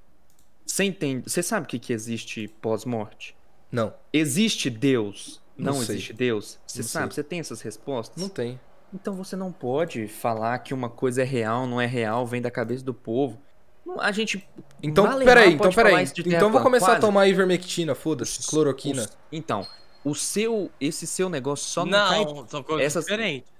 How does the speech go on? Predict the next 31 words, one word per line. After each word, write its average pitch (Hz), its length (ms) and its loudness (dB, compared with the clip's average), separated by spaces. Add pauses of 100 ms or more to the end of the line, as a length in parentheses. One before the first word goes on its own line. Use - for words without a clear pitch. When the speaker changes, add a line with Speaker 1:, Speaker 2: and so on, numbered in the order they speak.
(140)
Speaker 1:
Exatamente. 123 440 -4
Essa 135 180 0
sua 190 160 -4
comprovação 123 680 -6
aí 117 160 -6
só 135 180 -8
cai 165 220 -6
por 135 160 -6
terra 131 400 -4 (320)
porque 151 280 -6
são 165 180 -6
coisas 156 320 -8
confirmadas 180 720 -8
pela 147 220 -8
ciência 143 400 -10
de 151 100 -10
que, 165 560 -10
que 160 140 -8
não 151 400 -6
tem 160 380 -6 (280)
fundamento, 147 760 -2
né? 160 80 -4
Speaker 2:
Não, 139 100 4
pelo 120 340 -2
contrário, 113 440 2
Speaker 1:
Ivermectina, 117 240 0
Speaker 2:
não - 60 -4
tem 175 140 -2
Speaker 1:
cloroquina. 143 440 0
Speaker 2:
comprovação 123 480 -8
científica. 127 540 -12